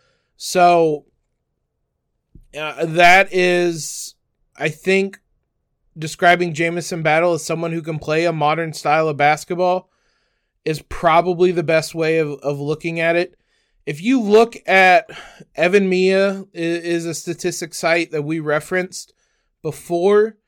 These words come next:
He lists Battle as more of a small forward, honestly, uh, kind of almost at times played shooting guard. So certainly would h-, just in general help with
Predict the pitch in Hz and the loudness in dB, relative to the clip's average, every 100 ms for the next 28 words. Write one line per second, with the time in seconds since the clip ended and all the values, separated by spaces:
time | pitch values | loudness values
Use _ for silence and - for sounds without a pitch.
0 | _ _ _ _ - 226 269 262 226 208 | _ _ _ _ -8 -4 -2 4 4 2
1 | 156 175 180 185 185 175 151 156 _ _ | 2 4 6 6 2 0 -4 -12 _ _
2 | _ _ - 165 170 185 175 160 - 165 | _ _ -12 -4 0 2 2 -2 -6 -6
3 | 165 160 - 170 175 196 214 208 180 _ | -4 -6 -6 -4 0 2 2 0 -10 _
4 | _ _ - 170 208 214 180 - - - | _ _ -4 -2 -2 -2 -6 -6 -16 -2
5 | 135 139 139 - 156 196 175 160 156 147 | 2 2 0 -4 -4 -2 -2 -4 -4 -8
6 | - - _ _ _ _ _ 143 143 156 | -10 -18 _ _ _ _ _ -8 -6 -4
7 | 160 175 156 - 156 - - 180 180 143 | -4 -4 -6 -6 -6 -6 -6 -4 -4 -2
8 | 131 127 127 - 170 156 147 139 _ _ | -2 -2 -8 -4 0 0 0 -4 _ _
9 | _ _ _ _ _ _ _ _ _ _ | _ _ _ _ _ _ _ _ _ _
10 | _ _ _ - - 220 240 240 226 220 | _ _ _ -12 0 4 4 4 2 4
11 | 202 185 - - 160 196 202 196 156 180 | 4 2 0 -4 -2 -2 0 -2 0 -2
12 | 180 170 143 170 165 - 165 156 - | 0 -2 0 0 0 -2 -6 -6 -12